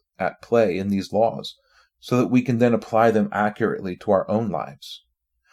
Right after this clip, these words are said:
And that's what we've been exploring in the pages of this book. Chapter five recounted for us the ten words that were originally given at Sinai.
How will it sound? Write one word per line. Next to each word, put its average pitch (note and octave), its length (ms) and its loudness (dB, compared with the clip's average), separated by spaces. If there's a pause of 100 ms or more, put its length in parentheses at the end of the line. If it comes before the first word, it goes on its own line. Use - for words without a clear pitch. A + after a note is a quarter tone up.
(260)
And A2+ 160 0
that's A#2+ 220 0
what D#3+ 100 -2
we've C#3+ 300 0
been C#3+ 180 6
exploring B2 600 2
in G2+ 80 2
the G#2 80 2
pages G#2+ 400 -4
of F2 120 -4
this E2+ 140 -10
book. - 360 -2 (840)
Chapter C3 400 4
five A#2+ 460 2
recounted A#2+ 480 0
for A#2+ 260 4
us B2+ 140 -2
the G#2 100 -10
ten A#2+ 380 0
words A2 340 4
that G2 140 2
were A2 280 4
originally A#2 460 0
given G#2 340 0
at - 220 -6
Sinai. G2 460 -4